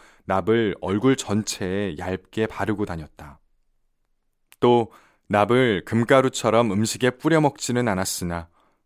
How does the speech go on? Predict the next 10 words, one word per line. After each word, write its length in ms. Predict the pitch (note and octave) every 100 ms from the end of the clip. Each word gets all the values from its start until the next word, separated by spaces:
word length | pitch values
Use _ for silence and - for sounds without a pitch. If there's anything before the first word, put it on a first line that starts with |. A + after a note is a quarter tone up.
| -
더 240 | G2+ A2
먹기 340 | G2+ F#2 - C3
좋게 540 | A2 - - G2+ F#2+ _ _ _
아예 500 | F#2 G#2 A#2 F#2 C#2
감미료로 680 | - G#2+ A#2+ D3 C3+ G#2+ G#2+
만들었다. 680 | G2+ E2 F2 E2 - C#2+ - _ _ _ _ _ _ _ _ _ _
납그릇에 760 | G#2+ A2 - C3 B2 B2 B2+
포도주를 600 | B2 - E3 D3+ C#3 C3+
넣고 320 | A2 F2 - A2
졸이면 640 | G2+ F2+ F2 F#2 F#2+